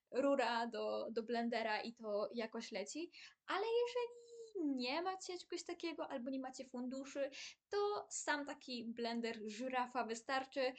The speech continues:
E, z nim można zdziałać mnóstwo rzeczy i sama na co dzień w swojej kuchni,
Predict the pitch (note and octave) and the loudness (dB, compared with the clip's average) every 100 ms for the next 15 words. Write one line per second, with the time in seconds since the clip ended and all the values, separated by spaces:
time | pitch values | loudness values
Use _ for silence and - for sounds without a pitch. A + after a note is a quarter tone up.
0 | - - - B3 A#3+ B3 B3+ A#3 A3+ A#3 | -6 -14 -6 -2 -2 -2 -2 -2 -2 -4
1 | A#3+ A#3+ A#3+ A3+ A#3 - B3+ C4 B3+ B3 | -6 -4 -2 0 -2 0 0 2 2 0
2 | - A#3+ A#3 A#3 B3+ - A3+ A3 G#3 A#3 | -4 -4 -2 -2 -4 -6 -4 -4 -6 -6
3 | - A3+ G3+ G#3 G#3+ - B3+ B3 A#3+ A#3+ | -6 -2 0 -2 -4 -6 -6 -4 -4 -6
4 | - A#3 A3 A3 A#3 A#3 - A3 A3+ | -6 -4 -4 -4 -6 -6 -8 -6 -6